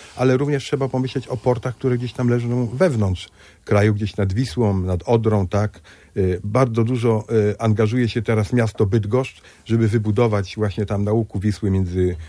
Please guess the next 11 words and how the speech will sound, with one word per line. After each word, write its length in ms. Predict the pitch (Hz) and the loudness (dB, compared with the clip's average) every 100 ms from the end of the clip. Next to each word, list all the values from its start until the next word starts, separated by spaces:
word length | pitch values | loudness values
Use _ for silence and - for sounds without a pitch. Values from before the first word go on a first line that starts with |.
| - - | -16 -12
Bydgoszczą 760 | 85 95 92 107 113 - 104 | -10 -4 0 2 2 0 -2
a 100 | 110 | -2
Toruniem, 520 | 98 98 104 113 113 117 - - | 0 2 4 2 0 -4 -10 -6
obok 260 | 92 92 | -4 0
Solca 260 | 117 107 107 | 0 2 0
Kujawskiego, 640 | 113 107 - 117 104 113 - - | 0 -2 0 -4 -2 -2 -6 -4
potężne 400 | 110 110 120 117 | 0 2 2 2
centrum 340 | 104 127 120 117 | 0 0 0 2
logistyczne, 580 | 104 104 - - - | 2 0 -6 -6 -4
które 300 | 135 - 131 | -4 0 0
właśnie 420 | 113 120 - 117 | 2 -2 -2 -4